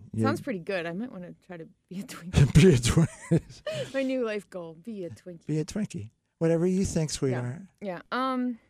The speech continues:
Speaker 1: Wow. I, I think the third time you would go, "Whatever you say, Zach," I think you'd probably, like, just, like, throw up a little bit in the back of your mouth and just go,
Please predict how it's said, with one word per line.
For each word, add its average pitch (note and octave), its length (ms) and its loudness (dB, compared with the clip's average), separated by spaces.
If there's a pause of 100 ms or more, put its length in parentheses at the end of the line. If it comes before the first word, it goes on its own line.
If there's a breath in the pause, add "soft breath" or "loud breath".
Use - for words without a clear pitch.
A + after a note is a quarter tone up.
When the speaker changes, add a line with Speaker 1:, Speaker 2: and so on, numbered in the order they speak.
Speaker 1:
Wow. C3 400 2
I, C3 240 0
I C#3 100 0
think D#3+ 220 0
the C#3+ 80 2
third D3 320 2
time C3+ 240 0
you B2+ 100 0
would B2 100 0
go, A#2 180 2 (200 soft breath)
"Whatever C#3+ 320 2
you F3+ 160 2
say, E3+ 260 0
Zach," A2 460 -2
I B2+ 80 -4
think A2+ 240 -6
you'd A2+ 140 -4
probably, A2 240 0
like, G#2 180 -2 (220)
just, - 240 -6
like, G#2 160 -4
throw G#2 180 -4
up F#2+ 100 -10
a G#2+ 40 -6
little G2 160 -6
bit G#2+ 100 -6
in G2+ 60 -12
the G#2 80 -12
back G#2 180 -8
of - 60 -14
your G#2 100 -6
mouth G#2 300 -8
and G2 160 -8
just - 180 -12
go, - 100 -4